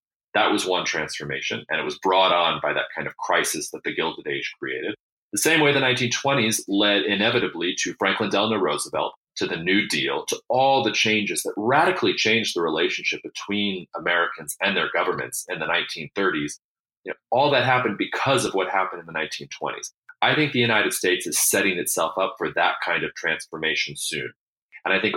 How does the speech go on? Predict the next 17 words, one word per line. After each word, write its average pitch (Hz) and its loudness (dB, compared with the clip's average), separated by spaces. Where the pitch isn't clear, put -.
all 131 4
this 123 2
stuff 95 0
that - -2
we're 87 0
seeing 123 2
in 92 -2
the 87 -2
debates, 92 0
and 120 2
not 131 4
even 131 4
just 107 0
in 92 -4
the 82 -6
debates, 101 0
where 85 0